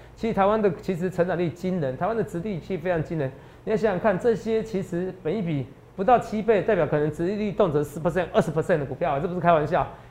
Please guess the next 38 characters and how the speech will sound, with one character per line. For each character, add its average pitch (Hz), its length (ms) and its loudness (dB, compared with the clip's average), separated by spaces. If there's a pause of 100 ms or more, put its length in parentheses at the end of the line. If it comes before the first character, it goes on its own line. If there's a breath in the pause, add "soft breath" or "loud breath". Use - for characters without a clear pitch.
如 180 120 2
果 190 40 6
获 190 140 2
利 190 80 4
要 175 120 6
维 156 140 4
持 151 160 -2
的 135 80 0
话， 147 200 4
不 139 140 -4
论 175 120 0
是 170 80 0
货 170 220 4
运 160 180 0 (340 loud breath)
或 208 240 4
者 151 160 2
是 143 140 -4
面 180 180 0
板 117 240 -6
的 123 80 -4
话， 160 160 2
所 254 160 0
以 254 60 2
这 254 80 6
不 220 140 0
论 233 160 4
对 233 100 6
或 226 80 4
错， 220 180 0
一 185 80 -2
切 208 200 4
一 - 20 4
切 208 100 2
预 196 120 2
告 180 180 2
在 175 100 0
前 151 140 0
面。 160 180 2